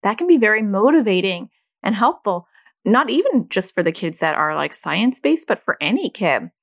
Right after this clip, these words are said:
It tends to be very effective with kids who are more on the spectrum or kids who are more black and white thinkers or who want the science background of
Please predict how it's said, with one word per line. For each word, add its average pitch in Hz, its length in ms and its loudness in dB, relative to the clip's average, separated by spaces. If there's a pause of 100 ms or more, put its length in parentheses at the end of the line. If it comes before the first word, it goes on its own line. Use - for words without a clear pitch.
(240)
It 226 80 4
tends 294 260 2
to 277 60 0
be 226 80 4
very 175 160 2
effective 170 400 -4
with 156 160 -6
kids - 240 -4
who 170 80 -12
are 156 120 -12
more 151 240 -4
on 131 80 -6
the 139 60 -10
spectrum 240 680 -2
or 160 60 -2
kids 151 260 -4
who 180 100 -8
are 160 80 -8
more 151 260 -2 (520)
black 180 200 -2
and 160 120 -6
white - 260 -4
thinkers 214 680 2
or 160 160 -2
who 165 180 -6
want 165 240 -6
the 147 80 -8
science 151 440 -4
background 180 580 -4
of 156 200 -6